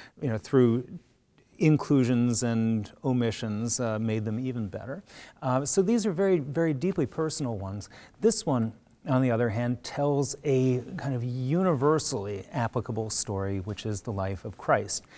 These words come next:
Yes, there are Barberini, um, Barberini-specific motifs in the borders. You've got the coats of arms, you've got, uh, symbols of the family in the borders, and you also do have some references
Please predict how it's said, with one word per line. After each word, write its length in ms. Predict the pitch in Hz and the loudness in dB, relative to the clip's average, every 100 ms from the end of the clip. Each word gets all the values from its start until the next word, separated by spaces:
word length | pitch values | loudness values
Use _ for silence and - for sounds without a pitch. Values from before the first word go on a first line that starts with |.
| - - | -20 0
Yes, 320 | 123 156 - | 4 4 2
there 260 | - 139 123 | 0 2 2
are 180 | 123 117 | 2 0
Barberini, 840 | 104 120 113 117 117 110 107 113 | 4 4 4 4 2 2 0 -2
um, 460 | 151 107 107 101 104 151 120 | -2 -2 0 -2 -6 -8 2
Barberini-specific 1080 | 131 123 117 110 101 - - - 131 110 | 4 4 0 -2 -6 -8 -6 -4 -6 -4
motifs 600 | 110 101 - 165 131 - | -4 -4 -2 0 0 -2
in 240 | - 127 110 | -2 0 0
the 80 | 98 | 2
borders. 560 | 135 131 123 117 107 | 6 8 8 4 0
You've 120 | 101 | -4
got 160 | - 90 | -6 -12
the 60 | - | -10
coats 380 | - 117 - | -4 -2 -2
of 100 | 117 | -2
arms, 460 | 110 110 107 107 104 - - - | 0 2 2 2 -2 -10 -16 -6
you've 200 | 101 - | -6 -2
got, 340 | 107 95 - | -2 -2 -4
uh, 160 | 104 95 | -4 0
symbols 640 | - 175 151 113 110 - | 2 4 4 0 -2 -4
of 160 | 113 | -4
the 80 | 101 | -6
family 460 | - 127 113 104 107 | -4 0 0 0 -2
in 100 | 104 | -4
the 60 | |
borders, 520 | 98 143 139 123 117 - - - - | -2 4 4 4 2 -4 -14 -18 -6
and 120 | - 143 | 2 4
you 140 | 151 | 4
also 380 | 175 180 - 165 135 - | 2 0 2 2 0 0
do 240 | 220 208 | 2 4
have 560 | - 165 160 156 135 107 | 2 2 2 2 0 -6
some 420 | - - 143 127 | -4 0 0 2
references 720 | 139 143 139 113 - 101 - | 2 2 0 0 -2 -2 -4